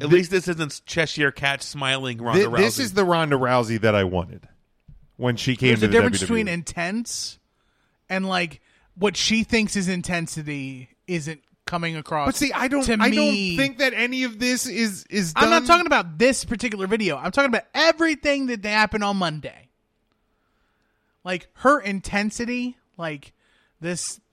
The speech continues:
Speaker 3: and, and all of her stuff back and forth on Twitter, like, to me, it's like what she thinks is supposed to be an intense wrestling promo or something to sell.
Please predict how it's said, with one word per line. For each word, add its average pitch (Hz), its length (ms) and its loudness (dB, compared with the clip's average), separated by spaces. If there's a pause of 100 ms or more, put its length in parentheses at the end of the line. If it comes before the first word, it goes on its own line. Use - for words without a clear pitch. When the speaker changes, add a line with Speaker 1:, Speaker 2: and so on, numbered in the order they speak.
(300)
Speaker 3:
and, 185 200 -2
and 180 140 -2
all 202 160 4
of 202 60 0
her 196 120 0
stuff 185 420 0
back 170 180 0
and 175 80 -6
forth 175 280 0
on 165 180 0
Twitter, 170 500 -4 (440)
like, 165 480 -4 (640)
to 202 140 -4
me, 180 460 -4
it's 214 220 -4
like 214 180 -6
what 196 320 -12
she 196 240 -10 (140)
thinks 196 340 -4
is 196 140 -8
supposed 180 400 -2
to 180 80 -2
be 160 340 -2 (320)
an 180 140 -2
intense 170 500 -2
wrestling 151 560 -2
promo 139 800 -6 (800)
or 156 340 -4 (560)
something 170 440 -4
to 143 100 -2
sell. 127 420 -4